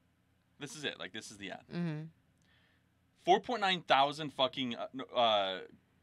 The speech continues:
Speaker 1: likes and stuff, and seven point seven million reviews. A shit ton of fucking comments, right? Look at this. "This way is way too hilarious, man.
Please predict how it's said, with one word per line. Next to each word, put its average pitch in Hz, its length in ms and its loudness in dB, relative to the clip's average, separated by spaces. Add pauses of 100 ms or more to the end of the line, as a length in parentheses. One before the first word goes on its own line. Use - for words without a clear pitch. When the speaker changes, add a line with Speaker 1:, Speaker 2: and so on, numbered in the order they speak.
(280)
Speaker 1:
likes 113 320 4
and 135 60 -16
stuff, 143 160 -4
and 120 120 -10
seven 196 280 -2
point 208 220 -8
seven 165 360 -2
million 131 300 0
reviews. 107 340 -6 (360)
A 143 100 -2
shit - 380 -2
ton 180 180 -4
of 139 100 0
fucking 131 300 -2
comments, 90 420 -6
right? 101 180 -2
Look 151 120 -2
at 135 60 2
this. 95 140 -6 (340)
"This 190 200 -10
way 196 120 2
is 156 180 -6
way 180 300 8
too 180 220 0
hilarious, 156 500 4
man. 131 200 -2